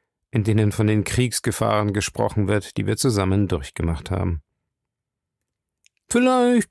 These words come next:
wenn Sie ein oder zwei Glas getrunken haben?" begann der Diener. "Wenn Sie damit meinen, dass ich nur glücklich bin, wenn ich mich betrinke"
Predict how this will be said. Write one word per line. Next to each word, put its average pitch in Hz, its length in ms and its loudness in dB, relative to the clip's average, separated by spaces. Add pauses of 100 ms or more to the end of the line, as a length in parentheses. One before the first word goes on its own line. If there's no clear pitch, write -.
wenn 135 180 2
Sie 143 240 -2
ein 131 420 2
oder 131 260 2
zwei 147 360 0
Glas 151 460 2
getrunken 180 640 2
haben?" 214 360 4 (640)
begann 90 320 2
der 92 100 0
Diener. 95 340 0 (1600)
"Wenn 147 140 6
Sie 143 100 4
damit 131 240 4
meinen, 131 340 6
dass 113 160 2
ich - 180 0
nur 120 280 6
glücklich 120 420 0
bin, 117 260 4
wenn 110 120 4
ich 98 140 2
mich 98 200 0
betrinke" 156 680 2